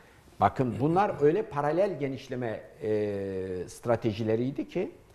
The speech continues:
önce nato'ya giriyorlardı bu ülkeler, ardından Avrupa Birliği'ne.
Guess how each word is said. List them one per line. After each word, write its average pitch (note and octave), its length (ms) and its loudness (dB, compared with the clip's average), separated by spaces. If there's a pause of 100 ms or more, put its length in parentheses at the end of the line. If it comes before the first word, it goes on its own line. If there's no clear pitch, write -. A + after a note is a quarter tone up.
(140)
önce G3 420 6
nato'ya D#3 380 -2
giriyorlardı A3 600 -2
bu A3+ 80 -6
ülkeler, A3+ 400 -6 (540)
ardından G#3 460 2
Avrupa C3 400 -2
Birliği'ne. E2+ 300 -8